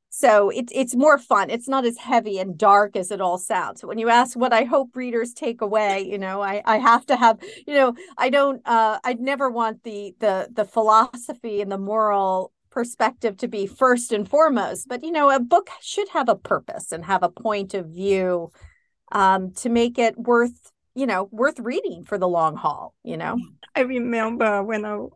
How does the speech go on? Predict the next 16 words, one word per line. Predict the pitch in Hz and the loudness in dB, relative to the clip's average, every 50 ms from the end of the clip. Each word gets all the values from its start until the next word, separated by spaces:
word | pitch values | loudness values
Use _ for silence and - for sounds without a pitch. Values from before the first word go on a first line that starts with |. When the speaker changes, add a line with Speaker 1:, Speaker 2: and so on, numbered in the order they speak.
| _ | _
Speaker 2:
also | - 208 208 220 240 - - 262 | -8 -6 -6 -8 -10 -10 -8 -8
when | 214 226 233 214 208 220 | -8 -6 -6 -6 -6 -6
I | 214 | -8
was | 208 214 226 240 - | -8 -8 -10 -10 -10
younger, | 240 214 208 208 214 214 220 240 226 - - | -8 -8 -6 -6 -6 -8 -8 -6 -6 -6 -8
I | 220 220 | -10 -12
tried | 220 - - 220 208 214 233 226 | -12 -12 -12 -10 -10 -10 -10 -12
to | - - 240 220 208 202 - - _ _ _ _ _ _ _ _ _ _ - | -12 -10 -10 -10 -10 -12 -14 -14 _ _ _ _ _ _ _ _ _ _ -8
read | 220 220 226 226 226 220 - - | -6 -6 -6 -6 -8 -10 -14 -14
Franz | - - 214 220 240 - | -12 -10 -10 -10 -10 -12
Speaker 1:
Oh. | - - | -10 -10
Speaker 2:
Kafka. | 185 185 - - - 190 190 220 214 233 - _ _ _ _ _ | -10 -10 -10 -10 -8 -8 -8 -8 -10 -14 -16 _ _ _ _ _
It | - 415 | -12 -8
was | 466 480 508 523 508 508 - - _ | -6 -4 0 0 -2 -2 -4 -12 _
so | - 554 587 640 554 466 480 554 - - | -2 0 2 2 2 0 -4 -8 -10 -12
difficult. | - 339 - - - _ 427 427 - _ 339 349 339 339 330 - | -10 -10 -10 -10 -10 _ -14 -14 -12 _ -12 -10 -8 -10 -10 -10